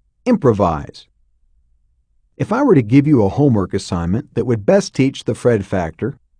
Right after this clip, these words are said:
it might be to attend an improv comedy performance. The beauty of improv is that it proves you can make just about any circumstance or situation funny.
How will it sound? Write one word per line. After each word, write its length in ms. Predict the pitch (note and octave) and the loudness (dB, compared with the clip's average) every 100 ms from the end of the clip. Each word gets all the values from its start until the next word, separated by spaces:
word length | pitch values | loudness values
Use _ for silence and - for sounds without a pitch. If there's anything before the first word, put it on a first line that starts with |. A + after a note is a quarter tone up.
| _ _ - | _ _ -8
it 160 | E3 | -4
might 320 | F3+ A#3 A#3 B2 | 0 0 0 0
be 180 | C3 C#3+ | 0 0
to 220 | - A#2 | 0 0
attend 680 | G#2+ - F3+ C3 F2+ G2+ B2 _ - | 0 -4 -2 0 0 -4 -8 _ -4
an 140 | A3 | -4
improv 640 | - D3+ C#3+ - A#2 G#2 | 2 2 2 -2 -2 -4
comedy 420 | - C3 A2+ F2 D#2+ | -4 -2 -2 -2 -4
performance. 760 | E2 - F2 E2 - - - _ _ _ _ _ _ _ _ _ - | -10 -8 -8 -8 -12 -20 -20 _ _ _ _ _ _ _ _ _ -6
The 80 | E3 | -2
beauty 240 | C4 C#4 | 2 4
of 80 | B2 | 6
improv 640 | B2 D#3 - D#2 D#2 F2 | 6 2 0 -4 -4 -4
is 120 | G#2+ G#2+ | -4 0
that 120 | B2 | 0
it 160 | B2+ | 0
proves 380 | - G#3 G#3 D3+ | -2 0 0 0
you 100 | D3 | -2
can 220 | D3 A#2+ | 0 0
make 260 | B2 A#2+ G2+ | 2 0 -2
just 260 | D3+ D#3 B2+ | -4 -4 -2
about 340 | A2+ A2+ A2+ | 0 0 2
any 240 | F#3 C#3+ | 2 2
circumstance 920 | G2+ - D3+ D#3+ A2+ G2 F#2+ G2 A2 G#2 | 0 -4 -2 0 0 -2 -2 -2 -2 -6
or 40 | |
situation 680 | - E3 E3+ E3 E3 - D3 | -4 -4 -2 0 0 0 -4
funny. 500 | - F#3 D3+ - | -2 -2 0 -2